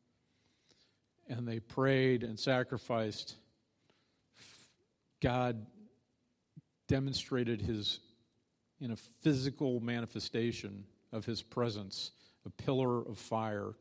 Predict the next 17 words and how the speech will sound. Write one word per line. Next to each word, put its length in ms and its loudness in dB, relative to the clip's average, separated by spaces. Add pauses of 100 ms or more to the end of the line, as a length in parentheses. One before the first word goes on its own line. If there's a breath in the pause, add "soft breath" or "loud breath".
came 220 -2
down 280 -6
and 140 -8
it 240 -12 (140)
descended 680 -4 (500 soft breath)
on 300 -4
the 60 -6
tabernacle 800 -4
itself. 380 -10 (3000)
Later 480 4
on, 480 0 (260)
God 240 0
manifests 680 -2
his 120 -4
presence 680 -4 (560 soft breath)
with 240 0
Elijah, 720 0